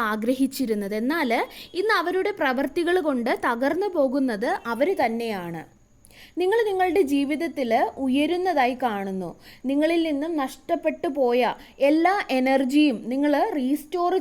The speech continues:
ചെയ്യുന്നതായിട്ട്, നിങ്ങൾ തിരിച്ചു പിടിക്കുന്നതായിട്ട് കാണുന്നു. നിങ്ങളുടെ ജീവിതത്തിൽ സമാധാനവും സന്തോഷവും ഒഴുകി വരുന്നതായിട്ട് എനിക്ക് ഫീൽ ചെയ്യുന്നു. അതുപോലെ അന്ന് നിങ്ങളെ നശിപ്പിക്കാൻ ശ്രമിച്ച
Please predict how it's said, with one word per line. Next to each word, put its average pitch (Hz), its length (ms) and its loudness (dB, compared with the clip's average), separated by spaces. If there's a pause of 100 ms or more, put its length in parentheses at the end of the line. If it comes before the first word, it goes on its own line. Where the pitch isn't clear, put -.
ചെയ്യുന്നതായിട്ട്, 254 840 -2 (300)
നിങ്ങൾ 294 180 0 (100)
തിരിച്ചു 320 400 0
പിടിക്കുന്നതായിട്ട് 254 800 -2
കാണുന്നു. 185 420 -6 (460)
നിങ്ങളുടെ 294 460 2
ജീവിതത്തിൽ 269 540 -2 (220)
സമാധാനവും 277 880 0
സന്തോഷവും 285 640 0 (340)
ഒഴുകി 381 360 4
വരുന്നതായിട്ട് 285 680 2 (220)
എനിക്ക് 277 280 -2
ഫീൽ 233 260 -2 (120)
ചെയ്യുന്നു. 196 440 -4 (380)
അതുപോലെ 277 640 2 (500)
അന്ന് 359 260 0 (100)
നിങ്ങളെ 359 300 2 (100)
നശിപ്പിക്കാൻ 311 560 -6 (120)
ശ്രമിച്ച 269 400 -4